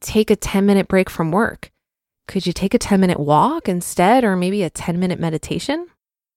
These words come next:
I'm not sure, but it might be worth a try. I definitely agree with brown bagging the lunch, though. Not only are you saving money, but you could also be saving yourself from decision fatigue and making an unhealthy choice about what to eat.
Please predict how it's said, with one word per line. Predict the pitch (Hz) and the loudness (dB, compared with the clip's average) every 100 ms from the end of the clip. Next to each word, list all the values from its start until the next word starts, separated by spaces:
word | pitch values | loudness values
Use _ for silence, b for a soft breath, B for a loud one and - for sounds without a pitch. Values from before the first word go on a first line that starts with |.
| _ _ | _ _
I'm | 214 | 2
not | 254 349 - | 4 2 0
sure, | - 165 - | -2 -2 -2
but | 170 170 - - | 0 -2 -2 -4
it | 220 | -2
might | 294 294 | 0 0
be | 240 | 0
worth | 190 175 | -2 -2
a | |
try. | - - - 165 _ _ _ _ _ _ _ - | -6 -6 -8 -10 _ _ _ _ _ _ _ -4
I | |
definitely | 190 254 269 311 294 269 233 | 0 0 0 -4 -4 2 2
agree | 202 202 202 208 | 2 0 0 2
with | 180 - | 0 -2
brown | 165 160 160 | 0 0 2
bagging | 165 160 156 | 0 0 -2
the | 151 | -2
lunch, | 147 147 - | -4 -6 -6
though. | - - 180 180 _ 190 | -2 -2 -2 -8 _ -2
Not | 196 254 - | 2 0 0
only | 196 214 247 226 175 | 2 4 4 4 2
are | |
you | 160 156 | 0 -2
saving | - 170 156 | -2 -2 -2
money, | 156 226 156 156 | 0 0 0 -2
but | 190 - | -2 0
you | 247 | -2
could | - - | -2 -4
also | 302 415 370 | -4 -2 0
be | 240 220 | 0 0
saving | - 226 214 | 2 2 2
yourself | 190 - 185 - | -2 -2 -2 -2
from | 180 175 | -4 -4
decision | 165 160 - 247 302 226 | -4 -8 2 2 2 -2
fatigue | 156 - 165 160 - | -4 -6 -4 -4 -4
and | 175 170 | -2 0
making | 170 - 190 | 0 0 -2
an | 165 - | -4 -4
unhealthy | 180 196 180 180 151 | -4 -2 -4 -4 -6
choice | - 175 196 170 | -4 0 0 0
about | 156 | -2
what | 165 - | -2 -4
to | - | -4
eat. | 185 - | -4 -4